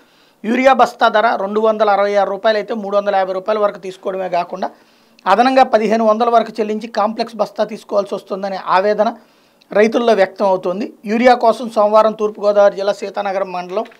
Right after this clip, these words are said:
వంగలపూడి సహకార సంఘం వద్ద రైతులు ఘర్షణ పడ్డారు. పశ్చిమ గోదావరి జిల్లా దెందులూరు మండలంలో ముప్పై బస్తాల యూరియా చోరీ అయింది. కాంప్లెక్స్ ఎరువులు యాభై కిలోల బస్తా పదిహేను వందల నుంచి రెండు వేలకు చేరింది. ముఖ్యంగా ట్వంటీ ట్వంటీ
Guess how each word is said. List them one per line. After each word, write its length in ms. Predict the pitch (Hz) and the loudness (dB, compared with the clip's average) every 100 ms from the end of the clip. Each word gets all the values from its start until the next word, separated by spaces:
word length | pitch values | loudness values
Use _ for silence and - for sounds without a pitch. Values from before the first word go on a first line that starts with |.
| _ _ _ | _ _ _
వంగలపూడి 500 | 180 220 247 247 240 | -2 4 2 2 -4
సహకార 360 | 208 208 208 208 | 2 2 2 0
సంఘం 280 | 208 202 196 | 0 -6 -4
వద్ద 180 | 190 185 | -2 -2
రైతులు 300 | 190 214 185 | -2 -4 -4
ఘర్షణ 260 | 190 202 | -4 -4
పడ్డారు. 260 | 202 190 240 | -2 -2 -2
పశ్చిమ 360 | 214 208 208 | -6 -10 -6
గోదావరి 260 | 220 214 185 | -2 0 -2
జిల్లా 160 | 202 190 | -4 -4
దెందులూరు 460 | 185 202 214 214 | -6 -6 -2 -2
మండలంలో 460 | 196 190 190 202 247 _ _ _ _ - | -4 -8 -8 -10 -14 _ _ _ _ -8
ముప్పై 260 | 196 247 220 | -2 0 4
బస్తాల 420 | 208 - 262 233 | 2 4 2 2
యూరియా 320 | 220 220 214 220 | -2 -2 -4 -2
చోరీ 240 | 208 220 | -4 -2
అయింది. 360 | 202 175 175 185 _ _ _ _ _ _ _ _ _ - 196 | -4 -4 -8 -10 _ _ _ _ _ _ _ _ _ -4 4
కాంప్లెక్స్ 440 | 214 233 247 247 | 4 4 -2 0
ఎరువులు 240 | 226 233 | 0 0
యాభై 320 | 214 190 214 214 | 2 4 2 -2
కిలోల 240 | 214 226 | -2 0
బస్తా 300 | 214 208 208 | 0 0 -2
పదిహేను 360 | 202 196 202 202 | -2 -2 -4 -2
వందల 180 | 214 | -4
నుంచి 180 | 214 214 | -4 -6
రెండు 200 | 190 190 | -6 -4
వేలకు 200 | 196 202 | -4 -4
చేరింది. 400 | 185 185 185 220 - _ _ _ 208 | -6 -6 -6 -12 -18 _ _ _ -12
ముఖ్యంగా 360 | 202 240 247 | -6 -2 0
ట్వంటీ 440 | 233 202 220 247 233 | 0 -2 -4 -6 -6
ట్వంటీ 540 | 220 208 214 208 | -4 -4 -6 -10